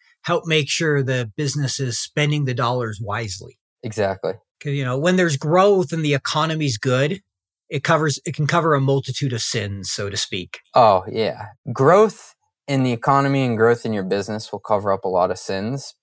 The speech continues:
Speaker 2: But, you know, when the, you know, rising tide lifts all ships, but when the water goes down, you can kinda see who's swimming naked.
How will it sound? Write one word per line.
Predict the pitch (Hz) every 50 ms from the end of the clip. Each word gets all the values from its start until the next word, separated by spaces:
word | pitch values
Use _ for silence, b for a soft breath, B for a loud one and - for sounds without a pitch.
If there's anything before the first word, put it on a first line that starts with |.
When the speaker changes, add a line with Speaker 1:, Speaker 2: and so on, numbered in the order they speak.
| _ _ -
Speaker 2:
But, | 117 110 104 - - _ _ -
you | 131 120
know, | 107 95 95 95 98 - _ _ _ _ -
when | 127 127 127 123
the, | 123 117 113 107 _ _ _ _ _ _ _ _
you | - 131
know, | 117 107 107
rising | 113 120 135 147 160 156 151 151 135
tide | - 143 123 120 113
lifts | 110 117 113 - -
all | 113 101 101
ships, | - - - 101 92 - - - -
but | - 101 78 67
when | 110 110
the | 107 101
water | 101 110 110 110 107 101
goes | 104 104 101 98
down, | 98 104 101 98 98 98
you | 95
can | - - 107
kinda | - 104 98 95
see | - - 101 98
who's | 92 101 90 85
swimming | - - 98 92 92 92 90
naked. | 90 92 90 - 90 85